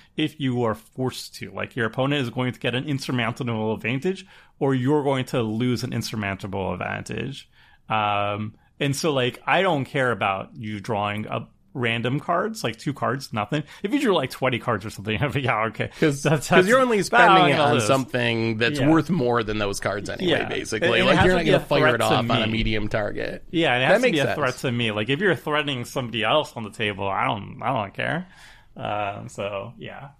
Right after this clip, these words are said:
Speaker 1: I don't know. I like
Speaker 2: Well,
Speaker 1: it.
Speaker 2: let's, let's move on to
Speaker 1: Oh.
Speaker 2: number two on our list, and, uh, my most hated card on the list, because it shouldn't
Speaker 1: Same.
Speaker 2: exist, and it's a
Speaker 1: Same,
Speaker 2: horrible
Speaker 1: same.
Speaker 2: card,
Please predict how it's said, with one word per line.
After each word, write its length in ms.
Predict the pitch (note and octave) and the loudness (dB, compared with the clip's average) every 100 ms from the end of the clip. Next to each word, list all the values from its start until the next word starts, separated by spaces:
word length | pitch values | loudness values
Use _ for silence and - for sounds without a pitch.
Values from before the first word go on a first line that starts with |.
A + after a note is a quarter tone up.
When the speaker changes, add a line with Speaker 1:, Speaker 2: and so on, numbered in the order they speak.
| - - | -20 -18
Speaker 1:
I 100 | C#3+ | -8
don't 120 | A#2+ F#2+ | -6 -6
know. 140 | F#2+ - - - - - - - | -12 -16 -20 -20 -20 -20 -18 -2
I 100 | D3+ | 2
like 80 | F3+ | 6
Speaker 2:
Well, 180 | G#3 | 6
Speaker 1:
it. 100 | G3+ | 4
Speaker 2:
let's, 520 | F3 A#3 - - - - | 4 2 2 -6 -16 -6
let's 260 | A#3 E4+ - | 4 4 4
move 180 | C4+ A3 | 0 2
on 220 | F#3+ F#3 F#3+ | 4 2 0
to 280 | - C#3 | 0 4
Speaker 1:
Oh. 240 | C#3 C3+ - | 4 4 2
Speaker 2:
number 300 | F3 F3+ D3+ | 4 4 2
two 240 | - C#3+ | 4 4
on 140 | B2+ A#2 | 4 -2
our 100 | G#2 | -4
list, 460 | G#2+ - A#2 - | -6 -4 -4 0
and, 240 | D#3 C#3+ C3+ | 2 2 2
uh, 240 | B2 A#2+ | 0 -2
my 160 | - G#3+ | 2 4
most 300 | B3 B3+ - | 4 0 -4
hated 520 | - A3 A3 F3 A#2 - | -4 -2 2 0 0 -2
card 320 | A2+ A2 A2 | -2 0 -2
on 160 | G#2 | -2
the 80 | G2+ | -4
list, 340 | G2 G#2+ G#2+ - | -4 -4 -4 -4
because 380 | - G#2+ G#2 | -2 -2 -4
it 320 | - B2+ - - | -2 -2 -4 -6
shouldn't 240 | C3+ A2 | -2 -2
Speaker 1:
Same. 80 | A2 | -2
Speaker 2:
exist, 640 | G#2 A#2 F#3+ G3 F3+ - | -4 0 2 2 0 -4
and 120 | B2 | -2
it's 160 | A2+ G#2+ | -2 -2
a 40 | |
Speaker 1:
Same, 40 | G#2 | 0
Speaker 2:
horrible 240 | A2+ G#2+ G2+ | 0 -2 -4
Speaker 1:
same. 100 | - | 0
Speaker 2:
card, 300 | A3 G#3+ | 2 2